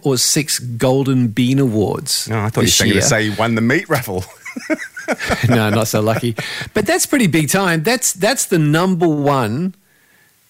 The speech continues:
Speaker 1: coffee industry awards nationally. And there was something like two or three thousand entries. And they took home, I think, five or six different Golden Beans. And get this, one of the Golden Beans he won was the best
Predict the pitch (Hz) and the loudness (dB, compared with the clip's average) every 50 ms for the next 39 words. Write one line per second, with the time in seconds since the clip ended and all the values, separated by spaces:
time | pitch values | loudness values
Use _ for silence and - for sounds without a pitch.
0 | _ _ _ - - - - 156 - - - 165 165 160 156 160 _ - 147 147 | _ _ _ -8 -6 -2 -2 -2 -2 0 0 0 0 0 -4 -6 _ -2 0 0
1 | 151 151 135 123 - - - 117 113 113 117 - - 123 123 110 104 113 127 127 | 2 2 0 0 -2 -2 -2 0 0 0 0 -2 -2 -2 -2 -2 0 2 2 2
2 | 120 104 104 110 117 175 180 165 - - - - - - 113 117 123 127 127 117 | 2 2 0 0 -2 -4 -8 -8 -10 -10 -12 -12 -8 -4 0 0 2 0 0 -2
3 | - - 123 98 101 104 - - 135 147 160 165 160 214 226 226 - 254 226 190 | -2 -4 -4 -4 -4 -4 -2 0 2 2 2 2 2 0 -2 0 0 0 0 0
4 | 160 143 135 - - - 156 156 156 139 - - 135 131 123 113 - - 127 120 | 0 0 -2 -4 -4 -2 0 0 0 0 0 0 0 0 0 -2 -2 -2 -2 0
5 | 127 131 135 123 120 127 120 117 123 123 - - 104 - 73 - - 131 - - | 0 0 -2 -2 -2 -2 0 0 0 0 -2 -2 -6 -6 -6 -8 -8 -8 -8 -10
6 | - - - - - - - - - - _ _ _ _ - 131 131 131 135 135 | -12 -20 -20 -20 -20 -20 -20 -20 -20 -20 _ _ _ _ -4 -2 0 2 2 0
7 | 135 - - 135 113 - 135 123 123 123 120 117 117 113 107 - - - 269 294 | 0 0 0 -2 0 0 0 0 0 0 0 0 0 -2 -4 -6 -8 -8 -8 -8
8 | - - - - 123 160 220 269 262 143 - - - 160 - - - 143 - 131 | -8 -6 -4 -2 -2 0 0 -2 -2 -2 -2 -2 -4 -4 -4 -4 -4 -2 -2 -2
9 | 117 - - - 135 123 123 101 117 107 104 95 127 135 135 113 104 104 104 123 | -4 -2 -2 0 0 0 0 0 -2 -2 0 0 0 0 0 -2 -6 -8 -12 -10
10 | - - - - - - - - - - - - - 135 143 147 143 277 277 220 | -12 -12 -14 -16 -20 -20 -20 -20 -20 -20 -14 -6 -2 0 0 0 2 0 0 0
11 | - 254 226 175 - - - 143 135 143 160 185 208 220 175 170 170 - 151 143 | 0 0 2 2 0 0 -2 -2 0 2 2 2 2 2 2 0 0 2 2 2
12 | 139 131 123 131 120 131 123 123 110 - - 120 104 113 127 135 131 107 104 104 | 2 4 2 2 2 2 0 0 -2 -2 -4 -4 0 0 0 0 0 0 -2 -4
13 | - 127 127 120 - - - - 131 120 117 104 98 95 139 139 175 202 - - | -2 -2 -2 -2 -2 -4 -4 -2 0 0 0 -2 -2 -2 0 0 0 0 0 -4
14 | - - | -4 -8